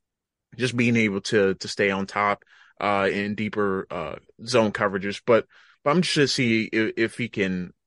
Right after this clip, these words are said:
can hold his own in one-on-ones. But he's, he's an interesting name. Uh, I, I would, I would think day three type of guy for sure, uh, at this current point. But I'm interested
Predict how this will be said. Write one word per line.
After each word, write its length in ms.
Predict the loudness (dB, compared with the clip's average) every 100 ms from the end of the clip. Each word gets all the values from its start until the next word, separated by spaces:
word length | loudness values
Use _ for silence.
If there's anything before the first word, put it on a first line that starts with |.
| -8
can 320 | -4 -2 -4
hold 240 | 0 2 2
his 140 | 0
own 200 | -2 -2
in 100 | -4
one-on-ones. 460 | -4 -6 -6 -8 -4
But 220 | -2 0
he's, 240 | -2 -6 -6
he's 200 | -6 -4
an 60 |
interesting 380 | -4 -4 -4 -2
name. 340 | -2 -4 -6 -10 -20 _ _
Uh, 380 | -2 -2 0 -4 -8 _
I, 280 | 0 2 4
I 100 | 4
would, 360 | 4 4 2 2
I 80 | 2
would 120 | 2
think 220 | 0 -4
day 180 | -2 -4
three 400 | -6 -4 -2 -2
type 300 | -4 -4 -4
of 100 | -2
guy 300 | -2 -2 -2 -6
for 180 | -12 -8
sure, 480 | -2 0 0 -2 -8 _ _ _ -4
uh, 180 | 0 2
at 120 | 0
this 160 | 0 -4
current 320 | -2 -2 -2
point. 300 | -6 -6 -4
But 220 | -2 -2
I'm 200 | -2 -2
interested 400 | -2 -4 -4 -4